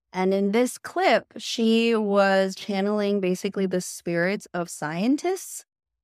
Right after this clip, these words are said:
And she was saying, "We're so excited for this vaccine. This vaccine is amazing.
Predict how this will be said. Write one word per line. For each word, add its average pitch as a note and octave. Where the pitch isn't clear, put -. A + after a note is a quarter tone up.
And G3+
she -
was G#3+
saying, G3+
"We're G3+
so G#3+
excited G3
for G3
this F3
vaccine. B3+
This G#3+
vaccine G3+
is F#3
amazing. A#3+